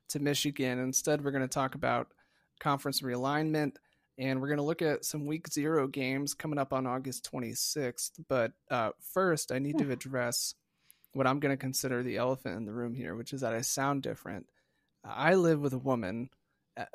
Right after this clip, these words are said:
Speaker 1: actually, I live with a wife, uh, who has moved my stuff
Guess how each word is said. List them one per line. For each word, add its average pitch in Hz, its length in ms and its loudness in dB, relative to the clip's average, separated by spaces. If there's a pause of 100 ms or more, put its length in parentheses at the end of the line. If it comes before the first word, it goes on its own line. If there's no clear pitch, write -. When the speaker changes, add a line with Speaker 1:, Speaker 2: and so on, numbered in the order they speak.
(100)
Speaker 1:
actually, 160 280 4
I - 40 8
live 165 140 4
with 160 140 4
a 135 60 2
wife, 127 520 2 (420)
uh, - 220 0
who 147 160 6
has 135 160 2
moved 160 260 2
my 139 200 2
stuff - 640 2